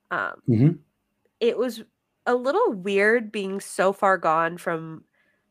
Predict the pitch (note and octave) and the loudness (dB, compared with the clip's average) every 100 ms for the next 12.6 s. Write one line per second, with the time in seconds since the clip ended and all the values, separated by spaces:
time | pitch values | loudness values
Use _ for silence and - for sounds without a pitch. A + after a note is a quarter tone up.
0 | _ - E3+ E3+ D#3+ F3 - E3 E3 E3 | _ -20 -6 2 4 4 0 -8 -2 -2
1 | E3 F#3+ G3 G#3 G#3 G3+ _ _ _ _ | -2 -6 -8 -8 -14 -18 _ _ _ _
2 | _ _ _ _ _ _ _ - G3 G3 | _ _ _ _ _ _ _ 2 4 6
3 | G3+ - G3+ E3+ - F#3 - - _ _ | 2 6 6 6 2 -2 -2 -10 _ _
4 | _ D2+ A3 A3 - G#3+ G3+ - G#3+ G3 | _ -8 -6 -4 -2 -2 -2 -6 -4 -4
5 | F#3 F3 F3+ E3+ F3 G3 E3 D3+ D3+ F#3+ | -4 -4 -4 -4 -4 -4 -2 -2 -2 -2
6 | C4+ C#4+ _ _ _ _ _ _ _ _ | -6 -12 _ _ _ _ _ _ _ _
7 | G#3 G#3+ G#3+ A3 B3 A#3 G#3+ G3 F#3+ G3 | 2 2 4 4 4 4 2 0 -2 0
8 | F3 E3 F#3+ F#3 F3 E3 E3 D#3 - E3+ | 2 0 -2 -4 -4 -4 -4 -6 -6 -8
9 | E3 D#3+ B2+ - E3+ E3+ - D#3 E3 E3+ | -8 -10 -10 -10 -6 -6 -8 -10 -10 -8
10 | E3 E3+ F#3+ - _ _ _ _ _ _ | -8 -8 -12 -18 _ _ _ _ _ _
11 | _ _ _ _ _ _ C3 D3 F3 - | _ _ _ _ _ _ 4 6 4 -4
12 | _ F3 - F#3 F3 - | _ -4 2 4 2 -2